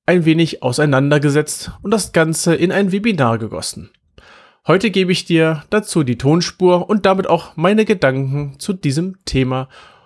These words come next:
Und damit nun viel Spaß in meinem Webinar. Jetzt die Frage, woher bekomme ich eigentlich Hardware-Maßnahmen?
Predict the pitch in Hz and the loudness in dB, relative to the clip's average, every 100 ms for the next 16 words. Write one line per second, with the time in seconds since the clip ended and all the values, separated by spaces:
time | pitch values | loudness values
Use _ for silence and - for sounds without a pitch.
0 | _ _ - 262 233 185 190 185 151 143 | _ _ -2 0 2 2 2 0 -2 -2
1 | - _ - - 247 262 - 147 160 160 | -6 _ -6 0 0 0 0 2 2 0
2 | - - - _ _ - 214 156 160 160 | -8 -12 -18 _ _ 0 2 4 4 2
3 | 151 - _ - 110 120 196 156 - - | -2 -10 _ -10 -2 0 2 0 -2 -8
4 | _ _ - _ _ _ - - - - | _ _ -20 _ _ _ -20 -20 -20 -20
5 | _ _ _ _ _ _ - 220 247 175 | _ _ _ _ _ _ -2 0 0 2
6 | 175 175 185 262 262 233 - 170 180 175 | 2 4 4 4 2 0 0 2 2 0
7 | - 147 156 151 202 - - 151 160 170 | 0 2 2 2 -2 -2 -2 0 2 0
8 | 139 131 131 147 117 117 123 | 0 -2 -4 -6 -8 -12 -16